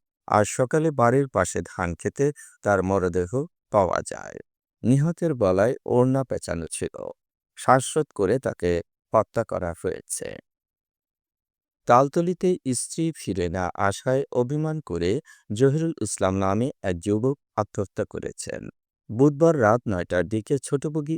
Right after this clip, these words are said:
ইউনিয়নের জাকির তাবুর এলাকায় এ ঘটনাটি ঘটেছে। নিহত জহিরুল ইসলাম একই এলাকার মুজিবুর রহমানের ছেলে। আট মাস আগে কচাকুরালিয়া ইউনিয়নের চন্দনতলা এলাকার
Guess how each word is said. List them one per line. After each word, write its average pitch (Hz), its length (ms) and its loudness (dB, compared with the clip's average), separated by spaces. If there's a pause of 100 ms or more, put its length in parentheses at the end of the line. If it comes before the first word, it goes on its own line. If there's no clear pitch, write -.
ইউনিয়নের 98 520 0
জাকির 127 400 -2
তাবুর 90 280 -2 (120)
এলাকায় 92 480 2 (100)
এ 98 180 0
ঘটনাটি 98 600 -6 (360)
ঘটেছে। - 600 -4 (520)
নিহত 143 360 4
জহিরুল 117 540 0
ইসলাম 90 400 0 (480)
একই 131 340 0 (100)
এলাকার 101 360 0
মুজিবুর 123 420 0
রহমানের 92 520 -4 (100)
ছেলে। 50 360 -6 (520)
আট 131 260 2
মাস 156 160 -2 (160)
আগে 95 280 2 (100)
কচাকুরালিয়া 147 800 -2 (140)
ইউনিয়নের 95 600 0
চন্দনতলা 131 680 0 (140)
এলাকার 95 420 2